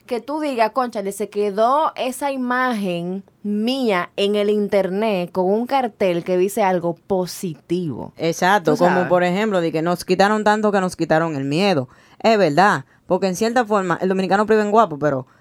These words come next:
Speaker 2: a la hora de la verdad, tú lo ves embalándose, pero el primero que sale huy-, huyendo. Y en verdad, el pueblo ha respondido. Claro, con estupideces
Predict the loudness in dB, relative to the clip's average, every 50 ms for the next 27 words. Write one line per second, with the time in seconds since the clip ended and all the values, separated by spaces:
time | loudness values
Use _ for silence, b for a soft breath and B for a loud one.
0 | b -2 0 2 4 4 4 4 4 4 4 4 4 4 4 4 4 2 2 2
1 | 0 2 2 2 2 2 2 2 2 2 0 0 -2 -2 -2 -2 -2 -2 -2 -2
2 | -2 -2 -2 -2 0 2 2 2 2 0 -2 -2 -4 -4 -2 -2 0 2 2 2
3 | 0 0 -4 -6 b b b b b b b b 2 4 6 6 6 4 4 2
4 | 2 2 4 4 2 2 2 2 2 2 4 4 4 2 2 0 -4 -4 -6 -6
5 | -2 -2 0 0 0 0 -2 -4 b b b b b b b b b -20 -8 -4
6 | -2 0 2 4 4 4 2 0 -2 -4 -4 -2 -4 -4 -4 -4 -4 -2 -2 -2
7 | -2 -2 -2 -4 -4 -4 -6 -6